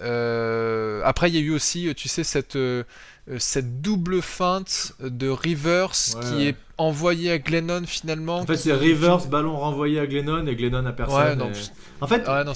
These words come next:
Speaker 2: mais tu sais,
Speaker 1: c'est
Speaker 2: le,
Speaker 1: ridicule.
Speaker 2: le problème de ça, qu'est-ce qui se passe ? C'est qu'en fait, si à un moment dans le match, tu fais une reverse ou tu fais, euh, un jet sweep ou quelque chose latéral à l'arrière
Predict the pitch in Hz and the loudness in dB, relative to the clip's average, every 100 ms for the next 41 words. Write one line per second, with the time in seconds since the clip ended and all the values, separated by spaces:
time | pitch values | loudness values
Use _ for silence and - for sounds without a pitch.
0 | - 139 208 269 185 131 170 131 180 196 | -2 0 2 4 2 2 0 4 4 4
1 | 180 156 175 170 160 127 147 - 165 156 | 2 0 2 0 -2 -8 -8 -4 -4 -4
2 | 127 135 127 190 180 - _ - _ _ | -6 -6 -2 -2 -2 -10 _ -20 _ _
3 | _ - - 226 208 190 202 180 160 170 | _ -10 -2 2 4 4 4 4 6 6
4 | 190 - - 156 - 202 180 165 147 143 | 4 0 -6 -4 2 4 4 2 2 0
5 | 127 139 127 175 175 190 190 175 143 139 | -2 -8 -8 -6 0 2 4 4 4 2
6 | 143 160 160 180 175 139 131 151 165 165 | 2 0 0 -2 -2 -2 -2 0 -2 0
7 | 180 160 160 160 151 156 139 135 135 147 | 0 0 -2 -2 0 0 0 0 0 0
8 | 147 | 0